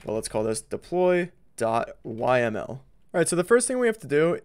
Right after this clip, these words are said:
is give our workflow a name. So we'll simply name ours deploy, 'cause that's what we're doing here. And then we have to tell our GitHub workflow when it should trigger.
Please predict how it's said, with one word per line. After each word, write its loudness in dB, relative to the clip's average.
is 0
give 0
our 4
workflow -2
a -4
name. -4
So 2
we'll 2
simply 0
name 0
ours 2
deploy, -2
'cause -12
that's -8
what -2
we're -6
doing -2
here. -2
And 4
then 4
we 2
have -4
to -12
tell -2
our 2
GitHub -2
workflow 0
when 0
it 0
should -6
trigger. -6